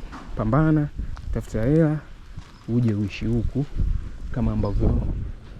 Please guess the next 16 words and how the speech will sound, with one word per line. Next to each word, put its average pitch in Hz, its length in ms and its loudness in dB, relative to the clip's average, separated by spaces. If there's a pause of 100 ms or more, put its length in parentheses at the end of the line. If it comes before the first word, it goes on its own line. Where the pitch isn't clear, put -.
(600)
wenzako 113 440 2
wanaishi 110 500 -2
huku. - 120 -12 (540)
Ukishindwa, 175 600 2 (580)
sio 185 200 8
mbaya, 135 400 4 (400)
u-, 131 120 2 (480)
uje 127 240 4
hata 127 180 0
ku-, 120 220 -2 (920)
ku-, 110 400 -2 (1700)
kuja 113 260 -4
kupumzika, 113 840 2
eh, 123 160 2
kama 139 240 4
hivi, 120 240 0